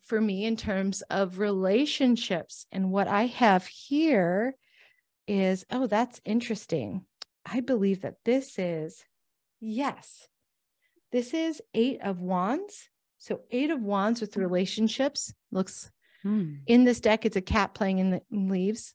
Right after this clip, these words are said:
Speaker 1: <laughs>
Speaker 2: Cute. Yeah.
Speaker 1: So I would say in
Speaker 2: Mm-hmm.
Speaker 1: relationships, and we, I don't know if
Speaker 2: Mm-hmm.
Speaker 1: it's romantic or otherwise,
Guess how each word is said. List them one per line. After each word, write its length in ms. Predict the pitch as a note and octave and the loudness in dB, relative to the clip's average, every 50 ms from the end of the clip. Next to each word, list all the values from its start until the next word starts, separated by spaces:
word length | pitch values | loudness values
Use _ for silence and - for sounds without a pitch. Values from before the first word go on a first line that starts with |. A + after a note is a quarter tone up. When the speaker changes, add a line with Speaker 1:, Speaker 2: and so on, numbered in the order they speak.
| _ | _
Speaker 1:
<laughs> 1400 | - - - - - - - F#4+ - - - - _ _ - G3+ F#3 - - - - - _ - - - G#3+ - | -16 -14 -14 -14 -14 -14 -16 -16 -16 -18 -20 -20 _ _ -12 -12 -12 -12 -16 -20 -20 -20 _ -20 -20 -20 -20 -12
Speaker 2:
Cute. 300 | - G#3 F3 F3+ A#3 B3+ - _ _ _ | -8 -6 -6 -6 -8 -10 -14 _ _ _
Yeah. 200 | G3+ G3 F#3 F3+ | -10 -8 -8 -6
Speaker 1:
So 160 | - - C4+ B3+ | 0 4 6 8
I 160 | B3+ C4 C#4 | 10 10 8
would 160 | C#4+ D4+ D4 | 8 6 4
say 400 | - - D4+ C4+ C4+ C4+ - - - _ | 4 4 6 8 8 8 6 4 2 _
in 160 | - D#4+ F4 | 6 6 8
Speaker 2:
Mm-hmm. 60 | F#4+ | 8
Speaker 1:
relationships, 680 | F#4+ F4+ D#4+ C4+ B3 B3+ - C4 B3 A3+ B3+ A3 - - | 8 8 8 8 8 6 6 2 2 2 2 0 2 2
and 100 | G#3 G3+ | 2 2
we, 160 | G#3+ G3+ F#3+ - - - | 0 0 -4 -6 -4 -2
I 100 | A3 A3 | 0 2
don't 240 | F#3+ C4 C#4+ C#4 | 4 4 4 4
know 180 | C#4+ C#4+ C4+ C4+ | 4 2 2 2
if 80 | C4 C4 | 0 0
Speaker 2:
Mm-hmm. 80 | A#3 G#3 | -2 -2
Speaker 1:
it's 200 | G#3 G#3+ - G#3+ | -2 -2 -2 -2
romantic 540 | G3+ G3 G#3 G#3+ A3 A#3+ A#3 - A#3 - | 0 0 0 0 0 -2 -4 -6 -8 -8
or 80 | - - | -8 -4
otherwise, 580 | - G#3+ G3+ G3+ G3+ G3 E3+ E3 E3+ F3+ F3+ - | -2 0 0 2 2 4 4 4 2 0 -2 -6